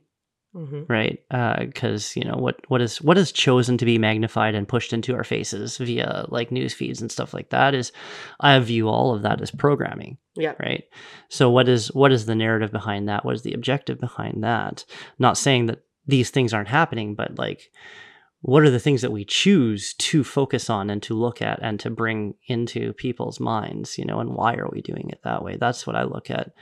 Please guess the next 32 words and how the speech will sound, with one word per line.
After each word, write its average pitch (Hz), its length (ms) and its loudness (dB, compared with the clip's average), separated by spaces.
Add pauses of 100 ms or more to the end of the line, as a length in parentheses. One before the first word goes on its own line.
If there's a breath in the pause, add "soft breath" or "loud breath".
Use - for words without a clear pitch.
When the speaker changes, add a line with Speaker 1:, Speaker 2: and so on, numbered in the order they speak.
(340 soft breath)
Speaker 2:
now. 113 680 -2 (600 soft breath)
And 120 360 2
that's 123 400 2
given 117 320 2
me 113 160 2
a 107 60 0
little 107 180 2
bit 101 140 0
of 101 140 -2
space - 640 -4 (120)
around, 110 760 0 (300)
um, 113 640 0 (380)
that 117 300 -2
term, 120 540 0 (440 loud breath)
as 127 220 2
well 127 240 4
as 220 80 4
an 135 140 4
understanding 113 800 0
that, 104 600 -2 (120)
you 160 160 0
know, 120 160 0
most - 300 -6
of 180 40 -14
the 120 260 -2 (220)
people, 123 460 -4
and 110 100 2
this 135 100 2
is 127 60 -8
gonna 110 160 0
be 104 60 -4
controversial, - 840 -6